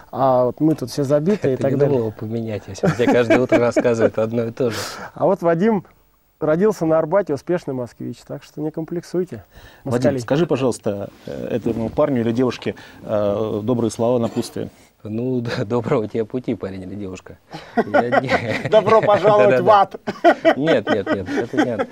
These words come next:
Speaker 2: Я думаю, что главная разница между тем, вот, э, то, когда мы, собственно, ну, там, тебе сорок два, мне сорок четыре,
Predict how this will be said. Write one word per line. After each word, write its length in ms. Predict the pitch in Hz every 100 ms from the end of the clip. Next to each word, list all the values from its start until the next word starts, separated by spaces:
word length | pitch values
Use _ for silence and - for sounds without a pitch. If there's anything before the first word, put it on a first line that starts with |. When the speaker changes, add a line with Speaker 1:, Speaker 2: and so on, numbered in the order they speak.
| - - - -
Speaker 2:
Я 160 | 139 170
думаю, 320 | 202 196 175
что 480 | - - 175 170 - -
главная 460 | 123 160 160 151
разница 440 | 165 175 143 113 110
между 280 | 110 107 113
тем, 440 | 131 113 104 87 -
вот, 220 | - 107 -
э, 280 | 101 98 98 - _ _ _
то, 180 | 123 117
когда 320 | 113 113 110
мы, 340 | 113 117 90 - _ -
собственно, 460 | - 90 - 80
ну, 220 | 90 95 87 -
там, 120 | 87 90
тебе 100 | -
сорок 260 | 92 95 98
два, 140 | 107
мне 140 | 101 98
сорок 240 | - 95
четыре, 400 | - - 110 95